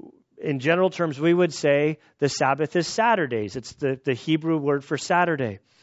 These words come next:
Uh, we would be close. Uh, the, the Sabbath actually begins on sundown Friday night,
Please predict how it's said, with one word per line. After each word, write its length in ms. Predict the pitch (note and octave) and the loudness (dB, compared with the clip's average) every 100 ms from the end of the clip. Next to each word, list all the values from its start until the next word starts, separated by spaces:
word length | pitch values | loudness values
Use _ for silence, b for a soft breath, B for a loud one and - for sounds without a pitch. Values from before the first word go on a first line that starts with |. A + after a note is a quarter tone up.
| b b b - | b b b -4
Uh, 160 | C3 | -2
we 160 | C3 D3 | 2 2
would 180 | D#3 D3 | 2 2
be 140 | E3 | 0
close. 720 | D#3 - F#3 F#3 A#2+ - - - _ _ _ _ _ _ _ | 0 -4 2 2 2 -4 -14 -16 _ _ _ _ _ _ _
Uh, 140 | A#2+ A2+ b b b | -16 -16 b b b
the, 140 | - D#3 | -10 -2
the 160 | D3+ | -2
Sabbath 500 | - F#3+ G#3 G#3+ - - | 0 0 2 0 -6 -4
actually 480 | F3 A3 - A3 G#3 | -2 -4 -4 -4 -2
begins 460 | G#3 C#3+ C#3 C#3 | -2 0 0 0
on 140 | D3+ C3+ | -2 -2
sundown 640 | - E3+ G3 D3+ C3+ C#3 | -2 -2 0 0 0 -2
Friday 500 | - - C#3+ D#3 G3 | -8 -4 0 2 0
night, 420 | D3+ A#2 C3 - | 0 0 0 -2